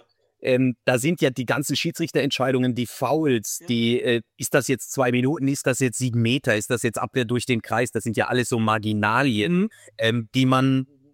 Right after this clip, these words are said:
Speaker 1: wirklich noch mal deutlich besser versteht, wenn man selbst Handball gespielt hat und die einem aber dann ein, ähm,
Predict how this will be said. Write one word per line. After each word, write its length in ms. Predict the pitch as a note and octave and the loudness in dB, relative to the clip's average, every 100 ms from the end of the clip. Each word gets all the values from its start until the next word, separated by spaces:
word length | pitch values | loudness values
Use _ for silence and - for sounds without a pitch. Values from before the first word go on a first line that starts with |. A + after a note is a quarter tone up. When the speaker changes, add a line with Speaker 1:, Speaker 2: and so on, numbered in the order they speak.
| _ _ _ _ _ _ | _ _ _ _ _ _
Speaker 1:
wirklich 280 | C#3 - - | -4 -4 -2
noch 100 | C#3 | 0
mal 100 | C3 | 2
deutlich 360 | A#2+ B2 C3+ A#2 | 2 2 2 0
besser 260 | B2 C#3 | 0 0
versteht, 400 | C3 B2+ - C3 | -2 -2 0 0
wenn 100 | A2+ | 2
man 120 | A2+ G#2+ | 2 4
selbst 260 | A#2 - | 2 0
Handball 320 | A#2 C#3+ A#2 | -2 2 2
gespielt 460 | A#2 A2+ - D3 D#3+ | 2 -2 -2 -2 0
hat 180 | A2 C3 - - | -2 -4 -10 -6
und 200 | C3 A#2 | -2 0
die 180 | C3 - | 0 0
einem 220 | B2 B2 | 0 0
aber 220 | - A2+ | 0 0
dann 220 | G#2+ A2 A2 | 2 0 0
ein, 460 | G#2+ G#2+ G#2+ G#2 - | 0 2 2 0 0
ähm, 400 | G#2 G2+ G2+ | 0 2 0